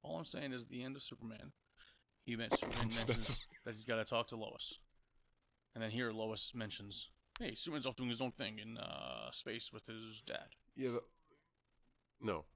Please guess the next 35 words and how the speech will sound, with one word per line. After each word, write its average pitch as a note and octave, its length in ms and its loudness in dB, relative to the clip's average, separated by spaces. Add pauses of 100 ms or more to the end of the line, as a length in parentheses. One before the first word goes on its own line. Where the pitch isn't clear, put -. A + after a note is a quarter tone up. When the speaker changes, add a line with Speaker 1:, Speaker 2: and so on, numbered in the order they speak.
Speaker 2:
she - 180 -10
didn't A2 200 0
say G2 180 4
Superman F#2 580 2
was E2+ 120 2
off E2+ 180 4
doing F2 240 0
anything. D2 480 -2
He F#2 600 2 (260)
is F2+ 80 -10
off D2 180 -6
doing D#2+ 240 -4
something. D2+ 220 -12 (120)
Speaker 1:
Okay. A#2 120 6
Speaker 2:
Him F2 380 6 (200)
is E2 140 -6
not D2+ 240 -2
here. D#2 280 -6
Like, E2+ 180 -4 (600)
yeah, F2 180 0 (220)
Speaker 1:
And F#2+ 100 2
that's - 20 6
the - 20 6
Speaker 2:
let's, C#3 160 8
Speaker 1:
stuff - 180 0
that A2 60 2
Speaker 2:
like, G2+ 80 6
Speaker 1:
you G2+ 60 4
don't G2+ 100 -2
like, G#2+ 240 -8
yeah. - 80 -6
Speaker 2:
first G#2+ 220 4
of F#2 120 2
all, E2+ 260 6
uh, - 80 -2